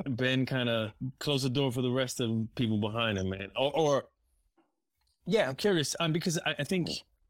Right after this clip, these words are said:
I think, yeah, there's two ends of the spectrum, right? There's the, there's the,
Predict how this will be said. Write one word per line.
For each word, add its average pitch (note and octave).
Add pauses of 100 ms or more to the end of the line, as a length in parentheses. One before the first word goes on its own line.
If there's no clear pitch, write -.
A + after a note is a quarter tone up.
(320)
I C#3
think, C#3+
yeah, G2+ (800)
there's D3+
two F#3+
ends D3+
of D3
the C3+
spectrum, E3
right? C#3+
There's B2
the, B2 (320)
there's A#2+
the, B2